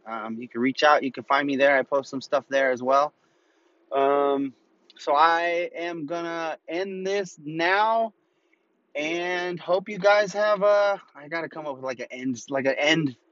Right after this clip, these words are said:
saying, right? Something, like, really clever and catchy to say when I'm ending the show, but I really don't fucking know what I'm supposed to <laughs> say. Uh, anyways, enjoy your Taco Tuesday.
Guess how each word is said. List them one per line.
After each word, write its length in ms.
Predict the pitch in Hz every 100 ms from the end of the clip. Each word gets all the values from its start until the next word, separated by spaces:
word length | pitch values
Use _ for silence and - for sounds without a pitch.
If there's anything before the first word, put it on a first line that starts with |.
| _
saying, 400 | - - 143 123
right? 240 | 123 131 135
Something, 320 | 151 139 143
like, 200 | 131 120
really 280 | 110 131 127
clever 680 | 110 - 120 123 127 123 120 _ _ _
and 180 | - 127
catchy 480 | - 139 131 - 127
to 80 | 120
say 300 | - 127 123
when 180 | 117 117
I'm 120 | 117
ending 300 | 120 123 120
the 80 | 113
show, 420 | - 120 120 123 _ _ _ -
but 280 | 120 113 - -
I 140 | 123
really 260 | 117 101 87
don't 180 | 85 78
fucking 280 | 95 90 87
know 140 | 92
what 100 | 92
I'm 120 | 90
supposed 420 | - - - - - _ -
to 80 | 202
<laughs> 40 |
say. 180 | - 269 - 180 - - -
Uh, 140 | 160 175
anyways, 300 | 202 156 - -
enjoy 340 | 165 139 185
your 200 | 226 214
Taco 420 | - 208 208 208
Tuesday. 680 | 185 - 214 190 208 220 220